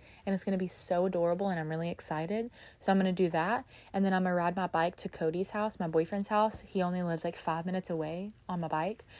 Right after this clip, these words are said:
So I'm gonna drive it there and see what he's doing later and maybe swim at his house. And I'm probably gonna microdose today, depending on how I feel. I might even smoke a little bit, just depending on how I feel. Um, the other night I had a really, really,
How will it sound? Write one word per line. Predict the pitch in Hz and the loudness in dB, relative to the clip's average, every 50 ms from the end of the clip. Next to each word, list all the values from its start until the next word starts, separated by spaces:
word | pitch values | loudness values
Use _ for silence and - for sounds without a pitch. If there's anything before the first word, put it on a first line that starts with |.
| - - - | -20 -20 -8
So | - - | -4 -2
I'm | 185 190 | 0 0
gonna | 202 196 185 | 2 0 2
drive | 175 175 170 175 185 | 4 4 4 4 4
it | 196 196 | 2 2
there | - 180 165 165 170 180 | 2 0 0 0 0 -2
and | 202 208 196 180 | -4 -4 -4 -4
see | - - 196 185 | -4 -2 0 0
what | 180 - | 0 0
he's | - 180 180 196 190 | 0 0 0 0 2
doing | - 190 170 165 160 | 0 0 0 0 -2
later | 156 156 156 160 165 170 180 | -2 -2 -2 -2 -2 -2 -2
and | 185 180 | -2 -2
maybe | 175 170 165 165 160 | -4 -4 -4 -4 -6
swim | - - - 170 175 185 | -6 -4 -4 -4 -2 -2
at | 190 190 | -2 -2
his | 208 208 196 | -4 -4 -4
house. | - 165 160 165 180 208 - - - - - - - - - - - - - - - _ - _ - | -4 -4 -2 -2 -2 -4 -6 -8 -10 -12 -18 -20 -20 -20 -20 -20 -20 -20 -20 -20 -20 _ -20 _ -4
And | - 185 180 180 180 175 175 175 | -2 0 2 2 2 2 0 0
I'm | - 180 180 | 0 0 0
probably | - - 190 190 202 202 208 208 | 0 0 0 0 2 2 2 4
gonna | 196 202 196 196 185 | 4 2 2 2 0
microdose | 180 170 170 175 - 202 202 208 208 208 - | -2 -2 -4 -4 -2 0 2 2 2 0 -2
today, | - 233 214 214 208 208 208 | -2 0 2 2 2 2 2
depending | 196 190 - - 180 180 175 | 0 -4 -4 -4 -4 -4 -4
on | 175 170 | -4 -6
how | 170 175 170 | -6 -4 -4
I | 165 170 | -2 -4
feel. | 170 - - - - 185 190 190 190 185 | -4 -6 -6 -2 0 2 4 4 2 2
I | 185 | 0
might | 175 170 170 170 | -2 -4 -2 -2
even | 175 175 175 175 | -4 -4 -4 -6
smoke | 170 - - 160 160 160 - | -6 -6 -6 -6 -6 -6 -4
a | 170 | -2
little | 175 180 180 170 | -2 -2 -2 -2
bit, | 170 175 175 175 170 | -2 -2 -4 -4 -4
just | - 170 - - | -6 -8 -10 -10
depending | 180 - 175 170 175 175 | -8 -8 -6 -4 -4 -4
on | 180 175 | -4 -4
how | 170 170 170 165 | -6 -6 -4 -4
I | 160 156 | -4 -6
feel. | 156 - - - 196 196 202 202 196 196 196 - - - - - - - - - - - | -8 -6 0 2 4 6 6 4 4 2 0 -4 -12 -20 -20 -20 -20 -20 -20 -16 -4 0
Um, | 185 180 180 170 165 160 160 160 165 170 175 175 - _ - - - - - - - - - - - | 2 4 4 4 2 -2 -4 -6 -6 -8 -8 -10 -12 _ -20 -20 -20 -20 -20 -20 -20 -20 -12 -4 0
the | 196 196 185 | 4 6 6
other | 180 180 185 185 | 6 6 4 4
night | 180 175 175 180 | 2 2 0 0
I | - 175 | -2 -2
had | 175 175 180 175 | -2 -2 0 -2
a | 170 160 165 - | -2 -4 -2 0
really, | 180 180 185 180 | 2 2 2 2
really, | 170 175 175 175 170 165 | 2 2 0 0 0 -2